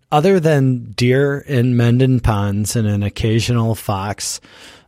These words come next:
in all my forays into the Adirondacks, I've, I've never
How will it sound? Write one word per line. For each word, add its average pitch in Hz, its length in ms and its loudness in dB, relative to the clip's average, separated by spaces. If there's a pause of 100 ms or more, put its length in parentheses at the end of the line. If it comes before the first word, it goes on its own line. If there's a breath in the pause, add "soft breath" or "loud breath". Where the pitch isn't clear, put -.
(120)
in 135 120 2
all 143 260 4
my 143 300 4
forays 127 600 2
into 117 200 2
the 113 180 2
Adirondacks, 113 1000 0
I've, 139 440 0
I've 127 200 -2
never 147 560 0